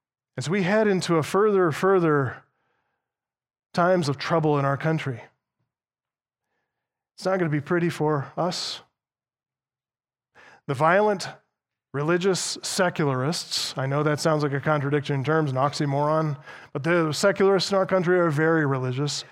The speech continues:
evangelistic. They've got a worldview, and they demand that we line up, we bow before their authority. It's coming.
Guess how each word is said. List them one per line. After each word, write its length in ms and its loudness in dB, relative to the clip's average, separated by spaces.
evangelistic. 880 -2
They've 140 -6
got 140 2
a 20 4
worldview, 580 0
and 80 -4
they 60 0
demand 420 4
that 60 2
we 140 2
line 260 4
up, 460 -2
we 160 0
bow 600 4
before 360 2
their 340 6
authority. 560 2
It's 80 -14
coming. 340 0